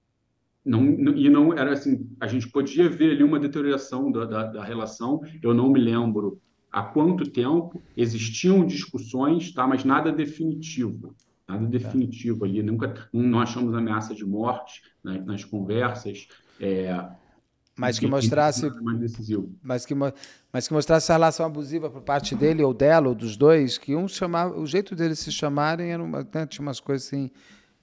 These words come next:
Speaker 2: ele chamava ela de bosta albina, ela chamava ele de alemão de bosta, tinha umas coisas meio, umas agress-, que parece que eram piadas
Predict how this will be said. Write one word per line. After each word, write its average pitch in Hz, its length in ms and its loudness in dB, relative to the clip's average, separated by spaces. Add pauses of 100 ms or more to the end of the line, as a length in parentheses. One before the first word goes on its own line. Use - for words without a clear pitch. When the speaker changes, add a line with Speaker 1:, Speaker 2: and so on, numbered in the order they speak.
(140)
Speaker 2:
ele 135 80 -8
chamava 160 340 4
ela 160 100 6
de 139 60 0
bosta 147 320 4
albina, 131 560 2
ela 123 320 -2
chamava 143 380 -6
ele 139 80 -4
de 127 100 -6
alemão 135 380 -4
de 117 100 -10
bosta, 120 540 -2
tinha - 160 -12
umas 139 140 -8
coisas 143 340 -6
meio, 135 520 -4
umas 117 280 -8
agress-, 131 540 -8 (340)
que 262 160 -4
parece 214 460 4
que 240 60 0
eram 233 140 4
piadas 165 880 0